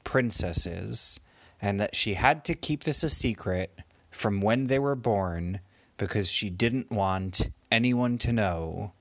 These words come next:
because the castle that they really lived in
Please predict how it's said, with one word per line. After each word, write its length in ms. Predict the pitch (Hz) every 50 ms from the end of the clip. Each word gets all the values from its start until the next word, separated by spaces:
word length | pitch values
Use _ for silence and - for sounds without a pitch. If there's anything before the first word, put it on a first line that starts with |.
| _ _ - - - - - _ -
because 360 | - 107 98 - 120 110 95
the 120 | - - 98
castle 720 | - - - - 127 131 123 - - 156 143 143 143 147
that 220 | 139 - 107 87 -
they 160 | 104 95 95
really 460 | 92 90 92 104 123 139 151 156 156
lived 360 | 151 127 113 110 101 95 -
in 460 | 95 85 82 82 80 82 85 87 90